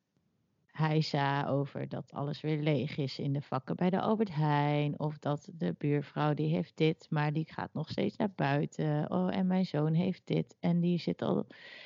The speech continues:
drie dagen op een vrachtwagen in Frankrijk zonder eten. En je krijgt alle verhalen krijg je mee.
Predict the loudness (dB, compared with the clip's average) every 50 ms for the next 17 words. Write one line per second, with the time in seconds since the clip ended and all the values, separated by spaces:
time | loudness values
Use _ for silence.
0 | -20 -20 -20 -20 -20 _ _ _ _ -4 -2 2 2 4 6 6 6 4 4 2
1 | 0 -2 0 0 -2 0 0 -4 -2 0 0 0 0 2 0 0 -2 -2 -2 -4
2 | -4 -4 -6 -8 -4 -4 -4 -4 -4 -6 -4 -2 -2 -2 -2 -4 -6 -8 -8 -6
3 | -4 -2 -2 -4 -4 -4 -4 -4 -2 -2 -4 -4 -4 -4 -2 0 0 0 0 0
4 | 0 0 -2 -2 -4 -2 -2 -2 -2 -2 -4 -6 _ _ _ -2 0 0 0 2
5 | 0 -2 -4 -6 -16 _ _ _ -2 0 0 2 4 4 2 2 0 -2 -2 0
6 | 0 0 0 -2 -2 -4 -8 -10 -10 -10 -10 -10 -8 -6 -4 -4 -4 -4 -6 -8
7 | -10